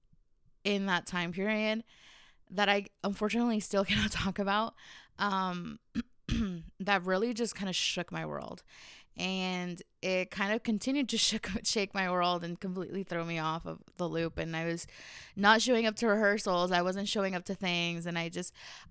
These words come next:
I literally got depressed. Like, I was depressed. And it was hard because I couldn't explain the feelings that I was going through, and I felt like no one understood what was going on, and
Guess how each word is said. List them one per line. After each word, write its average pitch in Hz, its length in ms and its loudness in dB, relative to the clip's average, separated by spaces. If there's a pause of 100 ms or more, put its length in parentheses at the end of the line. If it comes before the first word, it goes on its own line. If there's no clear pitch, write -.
I 220 180 10
literally 277 300 4
got 214 340 8 (180)
depressed. - 640 -2
Like, 175 160 -2
I 185 160 10
was 233 240 0 (320)
depressed. 180 640 2
And 190 720 0 (460)
it 254 100 6
was 254 120 6
hard 226 320 8
because 247 220 2
I 226 80 6
couldn't 226 380 0
explain 196 640 -2
the 220 80 0
feelings 185 360 -2
that 180 100 2
I 170 80 2
was 165 140 -4
going 170 320 -4
through, 220 300 2
and 185 180 -2 (300)
I 202 100 4
felt 202 120 4
like 214 160 4
no 202 280 4
one 233 220 4
understood 196 520 0
what 190 140 0
was 185 120 -2
going 190 400 -2
on, 175 460 -2 (400)
and 208 680 0